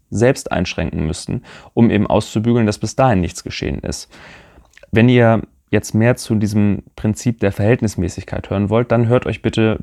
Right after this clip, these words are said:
die Folge über die Querdenker-Demo in Leipzig an. Verkürzt kann man sagen, dass jeder Grundrechtseingriff verhältnismäßig sein muss. Das heißt,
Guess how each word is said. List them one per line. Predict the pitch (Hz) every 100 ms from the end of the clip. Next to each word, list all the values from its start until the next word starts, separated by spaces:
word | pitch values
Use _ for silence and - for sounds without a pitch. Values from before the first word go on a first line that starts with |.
| -
die | 101
Folge | - 110 110
über | 95 98
die | 95
Querdenker-Demo | - 107 101 101 95 87 95 95
in | 95
Leipzig | 92 101 - - -
an. | - - - - - - - - -
Verkürzt | 104 156 180 - -
kann | 147
man | 139 123
sagen, | 123 131
dass | 113 -
jeder | 123 123
Grundrechtseingriff | 104 107 131 - 107 - - 92 104 107 123 - -
verhältnismäßig | 110 110 110 101 95 95 95
sein | 104 98
muss. | 98 107 135
Das | - -
heißt, | 104 104 -